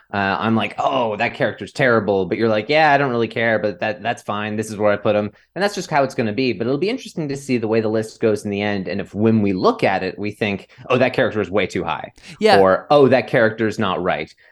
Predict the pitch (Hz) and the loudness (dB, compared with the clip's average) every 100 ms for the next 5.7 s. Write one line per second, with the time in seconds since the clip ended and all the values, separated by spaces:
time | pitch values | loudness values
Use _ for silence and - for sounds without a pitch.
0 | _ 180 208 214 202 196 - - 170 160 | _ 2 4 6 4 2 -2 0 0 0
1 | 151 233 226 180 147 139 131 120 113 - | 0 0 2 0 2 0 0 -6 -8 -6
2 | 123 123 123 123 117 107 - 117 101 120 | -2 0 2 2 0 -2 0 0 0 0
3 | 117 113 107 104 104 104 101 98 92 90 | 4 4 2 0 -4 -4 -4 -4 -4 -2
4 | 104 101 95 92 87 90 90 - 95 90 | 0 0 -2 -4 -6 -6 -4 0 0 0
5 | - 85 85 85 87 82 82 | -2 -2 -2 -4 -6 -6 -10